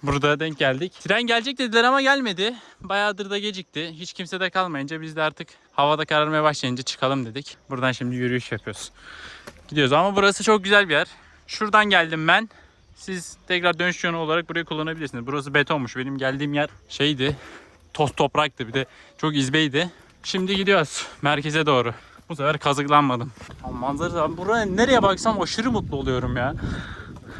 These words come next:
Dur, yoruldum ya. Şuradan açtım bak, şu ışıkların olduğu yer var ya. Oradan geldim, ara ara merdivenlerle geldim. Uh.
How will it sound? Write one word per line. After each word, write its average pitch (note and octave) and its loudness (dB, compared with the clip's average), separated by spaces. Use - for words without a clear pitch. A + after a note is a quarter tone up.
Dur, D3 -10
yoruldum D3 -4
ya. A2+ -8
Şuradan E3 -8
açtım C#3+ -6
bak, C3+ -6
şu - -6
ışıkların F3 -2
olduğu E3+ 0
yer F3+ 6
var G3+ 4
ya. C3+ 6
Oradan F3 4
geldim, F3+ 4
ara D#3 6
ara E3+ 6
merdivenlerle E3+ 2
geldim. C#3+ -4
Uh. B3+ 6